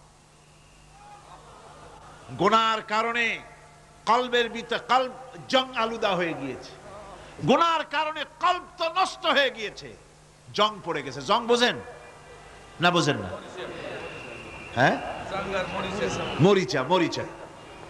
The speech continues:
জং হচ্ছে মরিচা, লোহায় মরিচা পড়ে। গুনাহ করতে করতে কলবের মধ্যে মরিচা পড়ে যায়।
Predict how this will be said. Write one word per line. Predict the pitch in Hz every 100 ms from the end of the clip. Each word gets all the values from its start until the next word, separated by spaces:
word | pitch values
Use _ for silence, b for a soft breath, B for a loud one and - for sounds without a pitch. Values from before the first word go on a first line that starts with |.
| - - - - - - - 120
জং | 165 170
হচ্ছে | 156 - 165
মরিচা, | 175 151 113 101 - - - - - - - - B B B B - - - - - - - 139
লোহায় | 185 180 180
মরিচা | 170 165 - 131
পড়ে। | 107 - - - - - - 120
গুনাহ | 330 359 359 349 339
করতে | 339 - - 330
করতে | 320 311 - - 285
কলবের | - - 339 359 311 302 285
মধ্যে | 269 - 233 240
মরিচা | 226 247 208 208
পড়ে | 180 160
যায়। | 135 110